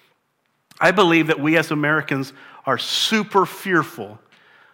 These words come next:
of putting our faith in someone or something that will make us ponder how it happened. I think we want to be able to control it. We want to be able to answer the question. We want to be able to say,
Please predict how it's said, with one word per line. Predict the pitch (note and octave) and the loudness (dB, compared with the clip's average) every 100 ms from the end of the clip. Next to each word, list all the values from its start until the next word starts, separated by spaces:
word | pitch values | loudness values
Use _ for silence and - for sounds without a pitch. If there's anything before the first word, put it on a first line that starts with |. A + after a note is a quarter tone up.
| _ | _
of | D3 - | -2 2
putting | F#3+ F#3 F3 | 2 4 4
our | E3 | 2
faith | - - F#3 F3+ D#3+ | 2 2 2 2 -2
in | C#3+ | -6
someone | - F3 E3+ D#3+ C3+ B2+ A#2 - - - | 0 0 0 -2 -4 -4 -8 -14 -8 -4
or | C#3+ | -4
something | - E3 D3+ F3 D#3+ | 0 -2 0 -2 0
that | C#3 C3 | -2 -4
will | C3+ | -4
make | C#3 C3+ | -4 -4
us | B2 | -8
ponder | - D3 C#3 A2 | -6 -4 -4 -6
how | A2 A2 | -8 -8
it | G#2 | -8
happened. | A2 A2 - G2 _ _ _ _ _ _ _ _ _ _ _ _ _ _ _ _ _ _ _ _ _ _ _ _ - | -10 -12 -20 -20 _ _ _ _ _ _ _ _ _ _ _ _ _ _ _ _ _ _ _ _ _ _ _ _ -16
I | |
think | A2+ D3+ C#3 | -8 -6 -4
we | C3 | -2
want | C3 D#3+ | 0 0
to | |
be | C#3+ C3 | 0 -2
able | A#2+ | -4
to | |
control | - A2 - F#3 B2+ | -6 -10 -8 -6 -8
it. | E2 - _ - | -12 -18 _ -10
We | C3 | -6
want | C3 C#3+ | -2 -2
to | C#3 | -2
be | C3+ | -4
able | C3 B2 | -6 -8
to | - G#2 - - _ - | -8 -8 -14 -20 _ 0
answer | D3+ E3+ - C#3 | 0 0 -2 -6
the | A#2 | -6
question. | A#2+ A#2 G2 - F#2+ F#2+ | -4 -4 -4 -6 -10 -8
We | B2 | -4
want | C3+ C3+ | 0 0
to | C3+ | 0
be | |
able | C#3 C3+ | -2 0
to | A#2 | -4
say, | - - F3 E3 B2 | -6 0 4 4 2